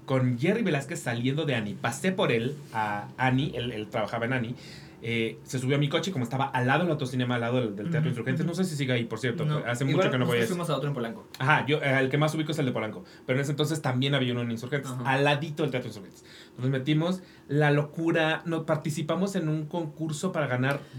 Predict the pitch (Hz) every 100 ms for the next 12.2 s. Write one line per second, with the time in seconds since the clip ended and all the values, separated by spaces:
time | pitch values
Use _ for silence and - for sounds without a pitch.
0 | 123 156 170 185 147 135 131 151 - 143
1 | 143 143 139 139 139 135 143 143 156 175
2 | 156 127 127 135 143 151 - - - -
3 | 180 196 180 190 226 185 190 190 175 196
4 | 285 269 196 185 185 196 196 190 240 392
5 | 381 381 359 - 190 196 190 180 185 214
6 | 226 226 247 196 196 196 196 196 185 180
7 | 190 185 - 202 214 185 123 - 175 175
8 | 202 208 170 160 165 156 151 147 156 202
9 | 196 147 143 156 135 - 143 147 143 117
10 | 101 107 107 120 - 110 160 190 240 208
11 | 196 190 202 190 151 135 135 170 156 143
12 | 135